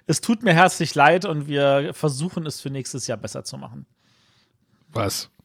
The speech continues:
Speaker 2: Die Klassiker hatten wir doch schon abgesägt, weil wir keine Klassiker mehr gefunden haben.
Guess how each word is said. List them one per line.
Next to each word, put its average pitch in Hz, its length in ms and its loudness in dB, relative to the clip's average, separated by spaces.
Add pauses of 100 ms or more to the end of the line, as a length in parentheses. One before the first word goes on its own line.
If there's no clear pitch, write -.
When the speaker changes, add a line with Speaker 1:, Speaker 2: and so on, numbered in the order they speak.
(880)
Speaker 2:
Die - 60 -8
Klassiker 160 480 2
hatten 185 180 2
wir 160 60 6
doch 143 120 2
schon - 120 -4
abgesägt, - 720 -6 (720)
weil 110 120 0
wir 104 80 0
keine 113 200 2
Klassiker 135 460 4
mehr 123 120 0
gefunden 127 460 2
haben. 135 200 4